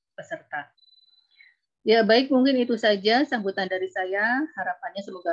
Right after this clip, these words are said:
sukses semua ya sampai akhir dari kegiatan awal, dari pemaparan awal yang sudah di, saya terima, kirim videonya juga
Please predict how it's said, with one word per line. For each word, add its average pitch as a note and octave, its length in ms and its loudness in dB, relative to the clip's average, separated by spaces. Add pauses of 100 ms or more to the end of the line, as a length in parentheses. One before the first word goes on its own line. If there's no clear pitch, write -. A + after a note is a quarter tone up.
(140)
sukses G#3 380 -4
semua G#3+ 240 4
ya A#3 240 4 (180)
sampai F3+ 800 -2
akhir G3+ 640 2
dari F#3 240 0
kegiatan F3 420 -4 (160)
awal, G#3 640 -2
dari E3 720 -8 (560)
pemaparan E3+ 640 0 (260)
awal F3+ 460 2
yang F3+ 160 -4
sudah E3+ 340 -6
di, E3+ 380 -4
saya F3 160 -2 (240)
terima, F#3+ 480 -4
kirim E3+ 480 -8 (160)
videonya F3 480 2
juga F#3 260 0